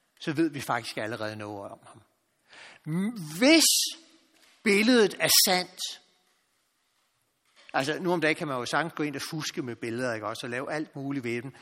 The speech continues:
så de faktisk lyver. Men hvis billedet er rigtigt,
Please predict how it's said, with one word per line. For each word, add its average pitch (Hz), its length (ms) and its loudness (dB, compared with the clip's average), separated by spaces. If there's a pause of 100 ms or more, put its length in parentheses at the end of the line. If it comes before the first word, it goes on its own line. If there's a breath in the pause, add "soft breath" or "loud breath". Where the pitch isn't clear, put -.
(240 loud breath)
så 143 60 -8
de 120 100 -8
faktisk - 480 -6
lyver. 147 300 -8 (380 loud breath)
Men 180 140 2
hvis 180 200 4 (120)
billedet 269 460 6 (100)
er 185 400 2
rigtigt, 240 680 2